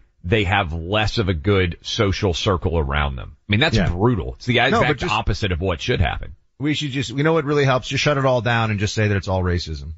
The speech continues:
Speaker 2: and, and never fix anything. That's, that's what the Democrats do. Uh, throw more money at it and tax you more and say that it's no one's fault. There's no accountability for anybody. And, uh, you know, it's, if people need to pay their fair share of taxes, it would all get better.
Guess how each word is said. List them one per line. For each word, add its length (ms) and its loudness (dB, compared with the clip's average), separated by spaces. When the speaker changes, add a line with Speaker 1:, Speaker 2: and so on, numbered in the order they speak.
Speaker 2:
and, 180 0
and 140 4
never 180 4
fix 280 0
anything. 420 -2
That's, 260 -4
that's 240 0
what 100 -2
the 60 0
Democrats 540 0
do. 180 0
Uh, 140 4
throw 200 0
more 140 0
money 300 0
at 100 -2
it 60 -8
and 80 -4
tax 260 0
you 100 -2
more 280 -6
and 140 -4
say 160 2
that 100 0
it's 140 -6
no 140 2
one's 160 -2
fault. 280 2
There's 140 -6
no 120 0
accountability 540 0
for 140 -2
anybody. 500 2
And, 180 0
uh, 260 2
you 140 0
know, 140 4
it's, 160 -6
if 120 -14
people 240 2
need 140 4
to 60 0
pay 180 4
their 140 2
fair 280 2
share 160 -2
of 80 -4
taxes, 360 0
it 40 -8
would 80 -6
all 120 0
get 180 -6
better. 260 -2